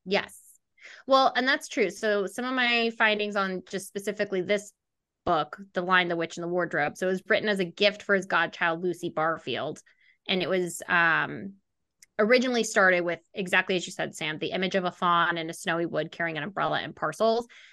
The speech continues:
And then everything else kinda got built around that. And so I think it probably started off as, like, oh, a lot of his, like, mysticism and Celtic and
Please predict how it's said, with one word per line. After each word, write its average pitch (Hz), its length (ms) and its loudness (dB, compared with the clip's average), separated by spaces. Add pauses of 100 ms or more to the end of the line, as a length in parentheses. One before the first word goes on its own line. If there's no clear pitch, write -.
And 202 140 2
then 196 140 -2
everything 220 360 2
else 185 160 0
kinda 180 280 -2
got 175 240 0
built 170 240 -2
around 165 380 0
that. 233 320 2 (520)
And 196 200 0
so 175 640 4 (400)
I 220 80 4
think 240 180 0
it 214 140 2
probably 208 260 4
started 190 420 4
off 185 360 4
as, 170 140 -6
like, 170 400 -4
oh, 214 720 4 (200)
a 190 100 -2
lot 190 200 4
of 185 100 0
his, 180 460 -2
like, 175 260 -4 (320)
mysticism 208 840 2
and 185 180 -2
Celtic 190 680 2
and 175 320 -4